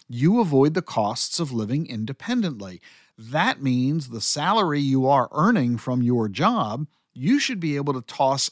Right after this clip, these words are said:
an awful lot of that into savings and investments. It's important that that's exactly what you're doing, partly for your long-term future, retirement, but more importantly,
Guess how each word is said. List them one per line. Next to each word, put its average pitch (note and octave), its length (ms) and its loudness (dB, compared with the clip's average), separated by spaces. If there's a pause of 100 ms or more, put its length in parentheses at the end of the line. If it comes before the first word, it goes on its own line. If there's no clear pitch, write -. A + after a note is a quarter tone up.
an A#2+ 160 -10 (120)
awful D#3 440 2
lot G3 260 0
of G2+ 140 2
that G#2 320 -8 (360)
into D3+ 400 0
savings A2+ 600 -2
and A2+ 100 -8
investments. G2 720 -8 (520)
It's - 180 -4
important A2 680 -2 (240)
that A#2 180 -8
that's G#2+ 360 -2 (100)
exactly A2 480 -4
what G2+ 240 -6
you're B2+ 80 -6
doing, B2 400 2 (300)
partly F3 400 2
for F3+ 280 0
your C#3 240 2
long-term D#3+ 580 0
future, D#3 520 -4 (140)
retirement, G#3 600 -4 (240)
but F#3+ 140 -2
more B3+ 320 4
importantly, D#3 640 0